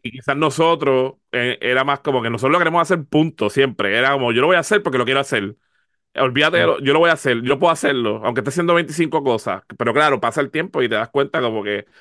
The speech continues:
Speaker 1: si lo quieres hacer en un effort en particular, y yo, ahí es que la influencia siempre mía es como, yo quiero que tenga un nivel de producción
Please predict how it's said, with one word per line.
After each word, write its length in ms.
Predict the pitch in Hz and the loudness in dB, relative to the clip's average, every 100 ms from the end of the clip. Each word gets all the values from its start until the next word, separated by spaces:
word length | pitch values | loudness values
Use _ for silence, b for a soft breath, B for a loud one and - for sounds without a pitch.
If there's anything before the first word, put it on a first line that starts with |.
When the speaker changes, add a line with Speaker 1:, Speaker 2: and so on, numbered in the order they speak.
| b b | b b
Speaker 1:
si 240 | - - 139 | -12 -2 2
lo 100 | 120 | 2
quieres 200 | 123 151 | 2 2
hacer 260 | 156 170 | 0 0
en 100 | 165 | 0
un 400 | 160 160 156 143 - | 0 -2 -4 -8 -4
effort 320 | 151 165 151 | -4 -2 -4
en 100 | 147 | -4
particular, 520 | 156 - 139 160 156 | -6 -6 -4 0 2
y 80 | 120 | 2
yo, 100 | 117 | 0
ahí 200 | 107 110 | 0 0
es 80 | 123 | 0
que 240 | 139 135 - | 2 0 0
la 100 | 120 | -4
influencia 400 | - 120 117 139 | -2 -6 -4 -6
siempre 300 | 147 151 147 | -8 -6 -4
mía 240 | 147 143 | -2 -2
es 60 | 139 | -2
como, 220 | 135 113 | -4 -2
yo 180 | 107 127 | 0 0
quiero 260 | 180 180 160 | 2 0 0
que 100 | 156 | -4
tenga 180 | 160 | -2
un 120 | 156 147 | -2 0
nivel 600 | 143 131 131 131 139 _ _ _ _ _ _ _ _ | 2 2 2 -2 -6 _ _ _ _ _ _ _ _
de 200 | 98 117 | -4 -2
producción 880 | 135 135 120 - - 127 120 113 - | 2 2 2 -2 0 0 0 -6 -14